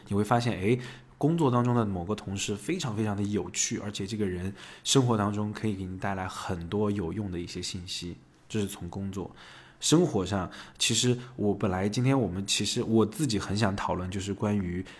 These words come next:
死亡的这样的一个话题的，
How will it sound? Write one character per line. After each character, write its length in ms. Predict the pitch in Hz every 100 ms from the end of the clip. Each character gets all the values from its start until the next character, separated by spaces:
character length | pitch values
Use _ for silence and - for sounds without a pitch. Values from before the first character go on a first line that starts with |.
| -
死 260 | - - -
亡 300 | 85 92 117
的 160 | 113 101
这 120 | 113
样 160 | 101
的 80 | 90
一 160 | 87 87
个 220 | - 95
话 320 | 92 - 117
题 280 | 90 - -
的， 180 | - 71